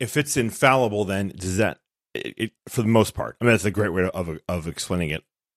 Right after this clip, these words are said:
on the spot. <laughs> is the Holy Spirit following the direction of the Pope, or is it through the discernment with, is it through the discernment,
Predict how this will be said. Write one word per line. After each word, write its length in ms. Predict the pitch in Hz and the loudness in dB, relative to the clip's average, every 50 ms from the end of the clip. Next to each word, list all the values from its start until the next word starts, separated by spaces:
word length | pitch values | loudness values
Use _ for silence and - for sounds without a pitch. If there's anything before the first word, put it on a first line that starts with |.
| _ _ _ _ | _ _ _ _
on 100 | - 87 | -10 -10
the 60 | - | -10
spot. 340 | - - - 76 71 - - | -4 -2 -2 -2 -2 -4 -6
<laughs> 220 | 143 - - - - _ _ _ _ _ _ _ - 120 | -6 -6 -6 -8 -8 _ _ _ _ _ _ _ -4 -4
is 100 | 95 92 | 0 0
the 80 | 110 92 | 0 0
Holy 280 | 78 98 131 143 135 | 2 4 4 4 4
Spirit 520 | - - - - _ - 123 123 113 101 - | 4 2 -4 -6 _ 2 2 4 4 2 0
following 500 | - - - - 123 127 131 135 131 113 | -4 -2 4 6 6 8 8 6 4 2
the 60 | 101 87 | 0 -2
direction 1000 | - 95 90 82 80 78 90 104 110 - - - - 185 190 202 208 208 190 - _ _ _ _ _ _ _ _ _ _ - | -2 -2 -2 -2 -2 0 2 2 2 4 4 4 4 4 4 4 0 -2 -6 -10 _ _ _ _ _ _ _ _ _ _ 6
of 200 | 135 143 139 135 | 6 6 6 4
the 80 | 156 | 4
Pope, 360 | 143 - 151 165 170 156 - - | 4 6 6 6 6 6 2 2
or 240 | - 113 107 110 107 | 6 6 8 8 8
is 220 | 107 101 92 98 98 | 6 4 2 -2 -4
it 120 | 101 107 | -4 -6
through 320 | - - - 107 110 120 117 | -6 -8 -4 0 2 4 4
the 100 | 107 101 | 4 4
discernment 760 | 85 95 92 - - - 127 120 120 113 107 101 95 92 - | 2 0 -2 0 4 4 6 6 6 6 4 2 2 0 -4
with, 400 | - 120 110 104 - - - - - _ _ | -2 0 0 0 0 -2 -8 -14 -16 _ _
is 260 | 117 113 107 110 90 | -6 -4 -2 -2 -2
it 100 | 107 95 | -4 -6
through 240 | - 113 110 104 110 - _ - | -2 0 0 0 0 -2 _ -6
the 180 | 110 104 104 92 | -2 -2 0 0
discernment, 640 | 98 98 - - 127 123 123 117 107 101 98 98 | 0 0 4 6 6 6 6 6 4 4 2 0